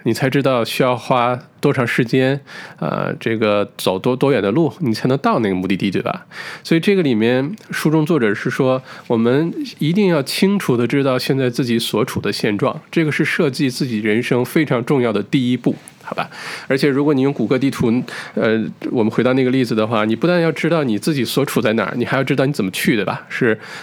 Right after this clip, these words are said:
呃，坐车去啊，开车去啊，叫 Uber 啊，还是走着去啊？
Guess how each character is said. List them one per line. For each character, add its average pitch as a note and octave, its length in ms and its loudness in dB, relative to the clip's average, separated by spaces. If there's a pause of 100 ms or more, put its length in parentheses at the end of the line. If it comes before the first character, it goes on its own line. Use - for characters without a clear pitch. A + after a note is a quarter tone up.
(120)
呃， G2 240 0
坐 C3 160 0
车 D#3 160 2
去 E3+ 220 2
啊， D3 180 0
开 D#3+ 160 -2
车 D#3 160 2
去 D3 240 2
啊， C3 140 2
叫 C3+ 180 2
Uber D3+ 320 2
啊， A#2+ 180 0
还 - 160 -4
是 B2 80 2
走 - 200 -2
着 G2+ 80 2
去 - 180 0
啊？ C3 160 -2